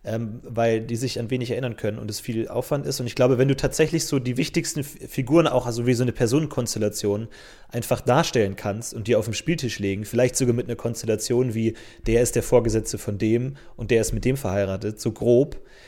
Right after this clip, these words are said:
glaub ich, das könnte dann wirklich gut sein, weil dann, wie gesagt, der Spieler immer, wenn er mal kurz Zeit hat, sich das angucken kann, ins Gedächtnis rufen kann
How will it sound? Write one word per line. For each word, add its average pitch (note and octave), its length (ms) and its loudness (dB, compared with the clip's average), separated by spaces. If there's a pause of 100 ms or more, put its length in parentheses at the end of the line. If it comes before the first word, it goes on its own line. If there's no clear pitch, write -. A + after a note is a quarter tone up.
(380)
glaub C3 160 6
ich, C3 60 2
das F3+ 160 2
könnte F3 220 0
dann C#3+ 140 2
wirklich C#3+ 220 -8
gut A2 160 -8
sein, G2 260 -4
weil G#2 100 0
dann, A2+ 260 -4 (320)
wie A#2 180 -6
gesagt, A#2+ 240 0
der A#2+ 60 -2
Spieler B2+ 320 -2
immer, C3 220 4
wenn A#2+ 100 4
er A#2+ 60 0
mal A2+ 140 -2
kurz - 280 -6
Zeit B2 240 4
hat, B2+ 140 -2
sich A2+ 100 -8
das A2 120 -10
angucken C#3 360 -6
kann, A2+ 160 -6
ins A2 160 -8
Gedächtnis - 400 -4
rufen B2 240 -4
kann A2+ 300 -4